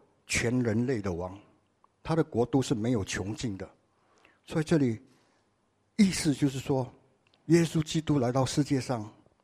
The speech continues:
他不但要拯救以色列人，他要拯救全人类人，他要做每一个人心中的王，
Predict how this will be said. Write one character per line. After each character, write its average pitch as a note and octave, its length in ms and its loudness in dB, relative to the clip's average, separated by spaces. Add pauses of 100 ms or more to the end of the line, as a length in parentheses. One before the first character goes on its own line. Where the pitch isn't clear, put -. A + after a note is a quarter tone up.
(120)
他 D3 140 -2
不 C#3+ 240 -4
但 C#3+ 180 2
要 C3 200 2
拯 F#2+ 260 -6
救 A2+ 240 -2
以 G#2 60 -6
色 B2 160 -4
列 B2 140 0
人， F#2+ 220 -6 (840)
他 - 220 -2
要 D3+ 160 4
拯 G2+ 320 -2
救 A2+ 180 2
全 A2 320 0
人 G#2 160 0
类 A2+ 120 4
人， F2+ 160 -2 (1000)
他 D3+ 340 0 (140)
要 E3+ 180 6
做 B2+ 220 6
每 A2 280 -2
一 C3 100 -2
个 D3+ 140 4
人 A#2 120 4
心 C3+ 260 0
中 B2+ 180 0
的 A#2 100 2
王， F2+ 260 -4